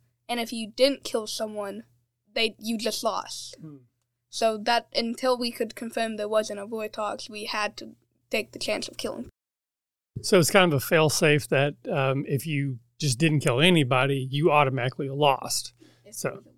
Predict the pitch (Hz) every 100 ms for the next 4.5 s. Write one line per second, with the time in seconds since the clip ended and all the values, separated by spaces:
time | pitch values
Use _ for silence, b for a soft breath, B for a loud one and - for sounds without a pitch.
0 | _ _ 131 139 131 123 110 123 117 -
1 | - - - 120 - 156 151 123 147 160
2 | 127 123 139 147 123 139 131 - 147 135
3 | 127 - - 139 160 - - 233 175 -
4 | 208 165 156 - 180